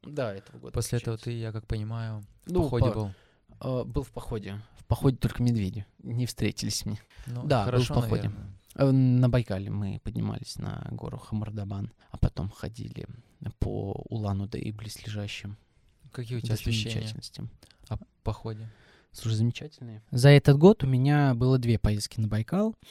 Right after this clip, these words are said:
Speaker 1: но сравнивать их я не берусь, потому что они, м, две разные сути были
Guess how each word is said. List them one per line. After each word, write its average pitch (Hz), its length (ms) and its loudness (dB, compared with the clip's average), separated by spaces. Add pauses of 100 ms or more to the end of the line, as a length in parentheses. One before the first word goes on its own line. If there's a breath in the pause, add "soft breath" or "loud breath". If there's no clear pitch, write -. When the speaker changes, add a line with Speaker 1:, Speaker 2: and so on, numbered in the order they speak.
(320 loud breath)
Speaker 1:
но 131 380 4
сравнивать 139 560 2
их 131 140 0
я 113 140 -2
не 113 100 0
берусь, 117 320 -2
потому 107 300 -4
что - 220 -10
они, 98 440 -6
м, 104 360 -10
две 107 520 -4
разные 101 680 -6 (760)
сути - 460 -6
были 110 380 -8